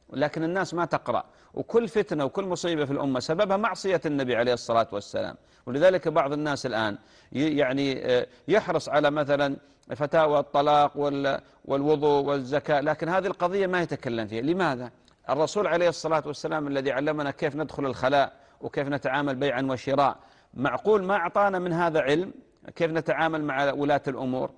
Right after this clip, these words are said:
ما يمكن. ولذلك دواوين السنة مليئة بمثل هذا الأمر. وقضية ال-، الحديث الذي ذكرته، نعم، حديث هذا حسنه كثير من أهل العلم، وإن كان إسناده في الأصل ضعيف،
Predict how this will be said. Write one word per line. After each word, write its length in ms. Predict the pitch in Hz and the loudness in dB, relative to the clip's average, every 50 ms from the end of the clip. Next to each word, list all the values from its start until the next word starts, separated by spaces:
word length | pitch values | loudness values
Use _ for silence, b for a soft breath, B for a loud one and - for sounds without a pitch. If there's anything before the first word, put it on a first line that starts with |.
| _ - | _ -8
ما 220 | 147 156 190 226 | -4 0 2 4
يمكن. 420 | 254 269 240 185 - - 113 92 - - - | 4 4 2 -2 -4 -6 -8 -8 -8 -10 -10
ولذلك 500 | - 123 135 139 165 185 196 190 156 170 | -6 -4 -4 0 2 2 2 2 0 -2
دواوين 400 | 151 147 156 160 170 185 190 175 | 0 2 2 2 2 2 0 -2
السنة 360 | 165 - - 190 175 170 165 | -4 -4 -4 -4 -4 -2 -2
مليئة 380 | 151 151 156 170 220 233 - 160 | 0 0 0 0 0 2 0 0
بمثل 360 | 151 151 151 160 - 147 143 | 0 -2 -4 -6 -4 -4 -2
هذا 240 | 139 135 131 120 123 | 0 0 0 0 2
الأمر. 300 | 113 120 117 101 90 80 - b b b b b b | 0 0 0 -2 -4 -10 -14 b b b b b b
وقضية 560 | - 135 - - 160 165 185 226 226 220 185 - | -8 -8 -4 0 0 0 2 2 2 2 2 0
ال-، 320 | 185 165 160 151 147 135 - - b b b b - | -2 -2 0 2 2 2 0 -2 b b b b -12
الحديث 420 | - - - 135 147 185 185 156 170 | -10 -4 -2 -2 0 0 0 0 0
الذي 280 | 151 151 147 139 143 | -2 -2 0 2 0
ذكرته، 400 | 143 139 - 151 131 - 135 131 | 0 2 2 0 0 0 -2 -2
نعم، 300 | 139 170 170 135 110 90 - | -2 -2 -2 -2 -4 -6 -6
حديث 340 | - 120 131 160 175 147 | -4 -2 -2 0 0 -2
هذا 160 | 156 147 147 143 | -2 -2 -2 -2
حسنه 460 | 139 143 - - 180 175 165 151 139 | -4 -6 -6 -4 -4 0 0 0 0
كثير 320 | - 160 147 170 175 165 | 0 -2 -2 0 0 0
من 180 | 151 147 143 127 | 0 0 -2 -2
أهل 180 | 127 127 127 | -2 -2 -2
العلم، 300 | 127 123 117 135 131 113 | -2 -2 0 0 0 0
وإن 140 | 107 104 156 | -2 -4 -4
كان 240 | - - 180 165 156 | -2 0 0 0 0
إسناده 460 | 135 143 - 160 160 156 143 139 139 | 0 -4 -4 -2 0 0 0 0 0
في 80 | 127 139 | -2 0
الأصل 280 | 95 131 151 - 131 | 0 0 0 -2 -2
ضعيف، 600 | 123 123 123 131 120 127 135 123 123 127 - - | -4 0 2 2 2 2 2 0 0 -2 -6 -16